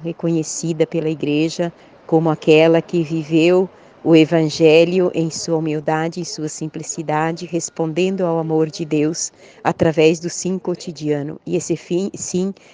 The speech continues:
se fez serviço, se fez atenção, se fez cuidado a cada pessoa. Foi o que Madre Maria viveu. E assim ela nos ensina a percorrer este caminho.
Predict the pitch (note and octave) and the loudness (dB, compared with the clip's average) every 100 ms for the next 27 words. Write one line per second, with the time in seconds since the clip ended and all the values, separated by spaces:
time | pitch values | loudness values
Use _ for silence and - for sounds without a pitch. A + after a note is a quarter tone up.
0 | _ - B2+ - E3 D3+ E3 D#3 D3+ F#3 | _ -12 -10 0 0 0 -2 -2 -2 -2
1 | F#3 - - E3 _ _ _ - - E3 | -2 -4 -8 -8 _ _ _ -6 4 4
2 | D#3+ E3 D#3+ D#3 - D#3+ D#3+ - E3+ D#3+ | 4 0 -2 -4 2 4 4 0 -4 -2
3 | F3 - F#3 D#3 D3+ D#3 D#3+ - E3+ F#3+ | -2 -2 -2 0 0 0 -2 -4 -4 -4
4 | G3+ - - D3 D3 - - - - E3 | -4 -4 -2 0 0 -4 -20 -16 2 2
5 | D#3 F3+ E3 D3+ E3 D#3 E3 D#3+ D#3+ D3 | 2 0 0 2 2 2 2 0 -2 0
6 | C#3+ D3+ - - _ - E3+ D#3 - E3 | 0 0 -6 -20 _ 2 4 4 0 0
7 | D#3 D#3 E3 D#3+ E3 D3+ - E3+ D#3+ - | 2 0 -2 -4 -6 -6 -6 -4 -4 -4
8 | E3+ - D3+ D#3 D#3+ F3 - - E3+ E3+ | -6 -6 -4 -2 -2 -6 -10 -8 -6 -6
9 | D#3 D#3+ | -6 -8